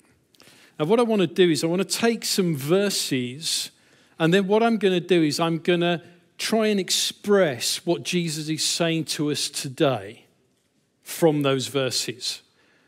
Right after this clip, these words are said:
And then I'm gonna pray, and then I'm gonna give opportunity for you to pray. Okay? So it's gonna be a bit of a, so let's just walk through it slowly and allow the words of Jesus then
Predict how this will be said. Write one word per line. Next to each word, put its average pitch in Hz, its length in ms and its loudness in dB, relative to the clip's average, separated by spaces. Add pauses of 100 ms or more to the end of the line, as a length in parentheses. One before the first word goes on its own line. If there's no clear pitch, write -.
(420)
And 156 120 0
then 196 100 4
I'm 226 120 2
gonna 190 200 2
pray, 151 560 0
and 165 120 -2
then 170 100 0
I'm 165 140 -2
gonna 165 180 0
give 160 220 0
opportunity 160 640 -2
for - 140 -4
you 170 260 -2
to 135 80 -4
pray. 101 380 -10 (1600)
Okay? 180 380 -2
So - 220 2
it's 160 140 0
gonna 180 200 4
be 175 180 2
a 175 100 4
bit 190 240 4
of 170 120 2
a, 175 260 4 (320)
so 165 320 2
let's 190 220 0
just 196 200 -2
walk 175 380 2
through 190 380 0
it - 360 -6
slowly 135 920 -2 (460)
and 147 140 0
allow 170 460 2
the 175 120 2
words 151 440 2
of 135 140 -6
Jesus 143 580 -4
then 131 680 -4